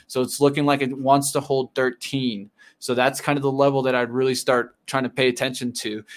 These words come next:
and getting my entry as close as I could to thirteen would give me an ability to go ahead and try to get it back up towards the trend. Um, I, I do like this company long-term. I think they have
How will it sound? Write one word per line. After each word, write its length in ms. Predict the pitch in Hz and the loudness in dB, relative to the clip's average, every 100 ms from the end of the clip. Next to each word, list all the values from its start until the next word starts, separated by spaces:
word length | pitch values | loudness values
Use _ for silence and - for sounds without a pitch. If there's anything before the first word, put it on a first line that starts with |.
| - | -14
and 220 | 127 127 - | -4 -2 2
getting 400 | 139 139 131 123 _ - | 2 2 -2 -6 _ -6
my 160 | 135 120 | -4 -2
entry 420 | 131 147 143 135 127 | 0 -2 0 -2 0
as 220 | 127 131 | 0 0
close 420 | - - 147 147 143 | -2 2 4 4 2
as 100 | 127 | -2
I 100 | 127 | -2
could 360 | - 135 127 | 0 -2 -2
to 120 | - 127 - | -8 -8 -2
thirteen 720 | 127 123 - 175 151 123 120 - _ | -2 -2 -4 0 0 0 -4 -16 _
would 120 | 127 | -4
give 140 | 131 139 | 0 2
me 80 | |
an 80 | 131 | 2
ability 560 | 120 135 170 160 135 127 | 2 4 6 6 2 -2
to 160 | - | -2
go 140 | 127 131 | 0 0
ahead 220 | 131 127 | 2 0
and 180 | 120 123 | -4 -2
try 260 | 131 127 | 0 0
to 340 | 120 - 120 117 _ _ - | 0 -6 -8 -10 _ _ -2
get 140 | 139 | 2
it 200 | 139 131 120 | 0 0 2
back 280 | 131 123 - | 2 0 -2
up 260 | 131 131 - | 0 0 -4
towards 340 | - 127 123 | -6 -4 -6
the 80 | - | -12
trend. 440 | - 131 127 110 107 - - - - | -8 -4 -2 -4 -10 -20 -20 -20 -6
Um, 460 | 110 113 214 214 104 | -2 0 -2 -6 -4
I, 160 | 123 - | -2 -2
I 120 | 135 151 | 0 2
do 280 | 139 165 | 6 6
like 240 | 160 160 160 | 8 6 2
this 140 | 147 | -4
company 380 | - 151 151 147 | -4 -4 0 0
long-term. 680 | 135 139 143 151 147 143 143 | 2 2 0 0 0 -2 -4
I 60 | 127 | -8
think 240 | 131 135 | -6 -6
they 160 | 127 123 | -2 -2
have 400 | 120 131 131 | 0 2 2